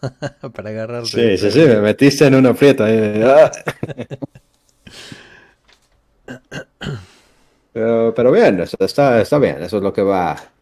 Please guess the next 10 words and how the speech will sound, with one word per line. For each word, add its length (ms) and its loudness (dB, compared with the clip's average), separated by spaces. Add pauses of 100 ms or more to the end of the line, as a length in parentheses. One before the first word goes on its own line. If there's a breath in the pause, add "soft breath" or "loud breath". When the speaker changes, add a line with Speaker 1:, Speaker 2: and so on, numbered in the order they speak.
Speaker 2:
va 60 -6
estimulando 600 -4
ahí, 320 -6 (680)
poder 280 -2
reaccionar. 680 -6 (420)
Speaker 1:
Es 120 -12
un 160 -14
mundo 260 -12
raro 300 -16
donde 560 -20